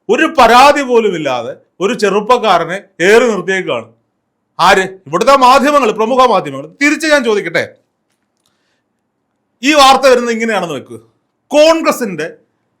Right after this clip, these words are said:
എറണാകുളം ജില്ലയിൽ നിന്നുള്ള ഒരു എം എൽ എ ഒരു കോൺഗ്രസിന്റെ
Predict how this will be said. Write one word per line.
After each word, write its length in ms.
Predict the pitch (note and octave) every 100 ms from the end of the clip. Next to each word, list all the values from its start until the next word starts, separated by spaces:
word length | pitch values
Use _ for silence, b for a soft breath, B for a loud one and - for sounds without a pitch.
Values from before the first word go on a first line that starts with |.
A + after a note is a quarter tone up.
| _ _ -
എറണാകുളം 540 | A3+ C#4 D4 C#4+ C4+
ജില്ലയിൽ 340 | A3 G3+ G3 F3+
നിന്നുള്ള 380 | E3 D3+ D3+ F#3+ _ _ _ -
ഒരു 360 | B3 C#4 - _ -
എം 220 | F#3 G3+
എൽ 140 | E3 B2
എ 80 | - _ _ _ _ _ _
ഒരു 400 | A#3+ C#4+ A#3+ - _ _
കോൺഗ്രസിന്റെ 680 | A3 B3+ C4 B3 A3 G3+